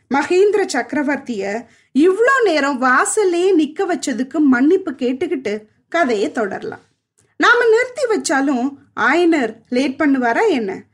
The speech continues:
அவர் கரெக்டா வீட்டு வாசலுக்கு வந்து வரவேற்க ரெடியா நின்னார். பேரிக சத்தம் தான் காதை பொளந்துச்சே. குதிரையிலிருந்து இறங்கும் போதே சக்கரவர்த்தி, "ஆயனரே,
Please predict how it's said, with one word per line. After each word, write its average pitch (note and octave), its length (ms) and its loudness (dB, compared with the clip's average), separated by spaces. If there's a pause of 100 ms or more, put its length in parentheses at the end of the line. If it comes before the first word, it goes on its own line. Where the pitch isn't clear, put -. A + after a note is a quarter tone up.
(240)
அவர் D#4+ 380 0
கரெக்டா A#3+ 680 -2 (160)
வீட்டு G4 400 2
வாசலுக்கு C#4 580 0
வந்து A3 520 -2
வரவேற்க C4+ 640 -2
ரெடியா A#3 440 -2
நின்னார். A3 380 -2 (560)
பேரிக A4+ 460 2
சத்தம் D4+ 380 0
தான் F#4+ 160 2
காதை D#4 360 0
பொளந்துச்சே. B3+ 880 0 (300)
குதிரையிலிருந்து D#4 680 2
இறங்கும் C#4+ 460 2
போதே C4 300 -2
சக்கரவர்த்தி, C#4 720 -4 (340)
"ஆயனரே, C#4+ 640 0